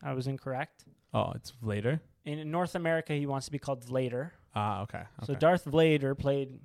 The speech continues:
Speaker 1: exceptional.
Speaker 2: He
Speaker 1: And,
Speaker 2: did.
Speaker 1: I mean, David Kampf almost scored in that game, too.
Speaker 2: Mm-hmm.
Speaker 1: That was very, very close.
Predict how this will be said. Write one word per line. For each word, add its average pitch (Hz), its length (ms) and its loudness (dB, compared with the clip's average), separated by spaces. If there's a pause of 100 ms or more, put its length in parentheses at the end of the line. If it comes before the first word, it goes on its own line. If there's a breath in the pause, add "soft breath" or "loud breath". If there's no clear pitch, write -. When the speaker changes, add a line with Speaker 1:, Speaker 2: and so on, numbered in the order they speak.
(540)
Speaker 1:
exceptional. 143 800 2
Speaker 2:
He 113 60 -6
Speaker 1:
And, 143 160 -2
Speaker 2:
did. - 20 0
Speaker 1:
I 147 100 0
mean, 151 320 -2 (480)
David 180 300 2
Kampf 180 320 4
almost 147 260 -2
scored 156 240 4
in 143 80 -2
that 143 200 0
game, 135 220 -4
too. 123 380 -4
Speaker 2:
Mm-hmm. 110 300 0 (280)
Speaker 1:
That 151 160 4
was 143 140 4
very, 139 440 4
very 127 260 -4
close. 127 540 -6